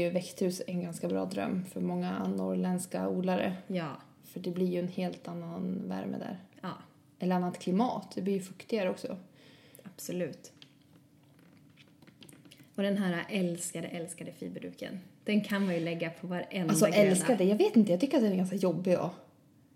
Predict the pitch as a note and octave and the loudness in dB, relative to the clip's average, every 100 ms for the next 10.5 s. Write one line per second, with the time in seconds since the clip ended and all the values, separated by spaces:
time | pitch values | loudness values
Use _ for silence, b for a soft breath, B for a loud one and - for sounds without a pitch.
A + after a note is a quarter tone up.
0 | _ _ F#3+ F#3 - C#4+ - F#3 G#4+ E4 | _ _ -4 -2 -2 -4 -4 2 4 8
1 | F4 - C4 - F4 F#4 F#4 G4 F#4+ G4 | 8 8 6 10 10 10 12 12 12 10
2 | G4 F4 - D4+ - D4+ - - - B | 12 6 8 2 2 2 4 2 -2 B
3 | B B A#3+ C4+ E4 F4 E4 E4 D#4 D#4 | B B 4 10 12 12 8 6 6 8
4 | D#4+ D#4+ E4 D#4+ D#4 A#3+ A#3+ C4 G#3+ G#3+ | 6 6 6 6 6 8 10 12 12 10
5 | D#4 A3+ G#3 G#3+ A#3+ A#3+ A#3+ A3+ A#3+ B3 | 8 8 8 6 8 10 10 10 10 8
6 | G#3+ F#3 F#3 F4 F#4+ - - A3+ A3 G#3+ | 6 2 4 4 4 -2 0 4 6 6
7 | G#3 G#3 G#3 G3 - C#4+ E4 D#4+ D#4 C4+ | 6 6 4 2 2 2 2 2 2 4
8 | G#3+ G3 F#3+ F3+ - C#4 C#4 B3+ G3 - | 4 2 -2 -4 0 2 4 4 2 2
9 | F#3 A#3 C4 - C4 B3+ G#3 F#3 F3+ - | 2 4 2 2 2 4 4 2 -2 0
10 | A#3+ B3+ B3+ B3 B3 | 2 4 4 4 2